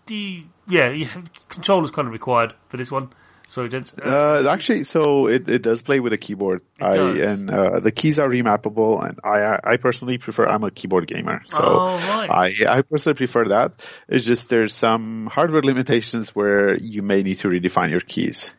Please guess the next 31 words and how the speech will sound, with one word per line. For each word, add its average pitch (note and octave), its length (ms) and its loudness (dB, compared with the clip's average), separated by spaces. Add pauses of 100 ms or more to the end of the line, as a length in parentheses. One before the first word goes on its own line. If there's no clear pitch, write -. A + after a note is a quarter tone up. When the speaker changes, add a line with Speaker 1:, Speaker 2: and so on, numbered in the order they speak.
Speaker 1:
Yeah. F2+ 400 0
Speaker 2:
Um, - 240 -6 (320)
like, F2+ 200 2 (380)
yeah, D#2+ 280 0 (280)
but, G#2+ 440 0 (320)
uh, G2 520 2 (240)
just, - 300 -14
just A#2+ 200 -2
because C3 200 2
some A#2 160 2
keyboards A2 340 0
don't G#2 180 0
allow G2 200 4
more F#2 200 -2
than, F2+ 300 -4 (460)
say, F#2 340 2
three G#2 480 -2
simultaneous G2 760 0
key - 160 -12
presses B2 440 0
at A#2+ 100 0
the A#2+ 80 2
same A#2+ 260 0
time, A#2 240 2
depending A2+ 340 0
on G#2 140 -2
the G#2 60 0
keys G#2 280 -2
that F#2+ 140 0
you F#2+ 60 -6
choose. C3 520 -2